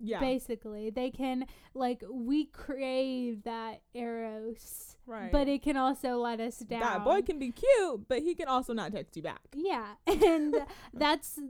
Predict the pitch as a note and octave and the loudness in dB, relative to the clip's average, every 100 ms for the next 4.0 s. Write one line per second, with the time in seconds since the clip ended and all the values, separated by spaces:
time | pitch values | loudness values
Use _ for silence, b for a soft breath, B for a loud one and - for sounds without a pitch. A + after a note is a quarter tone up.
0 | B3 C#4 C#4+ D4 A#3+ B3+ B3+ B3 A#3+ A#3 | 0 0 0 -4 -2 0 0 -2 -2 -2
1 | A3 G#3 - A3 A3+ A3 A3 B3 A#3+ A#3 | -4 -6 -6 -6 -6 -6 -2 -2 -2 -4
2 | B3 A#3+ A3+ A3+ A3 A#3+ A3 A3 G#3 A3+ | -4 -4 -2 -4 -4 -4 -2 -4 -4 -8
3 | - A3 G#3 - G3+ G3 A3 B3 C#4 | -6 -6 -6 -10 -14 -12 -8 -4 -4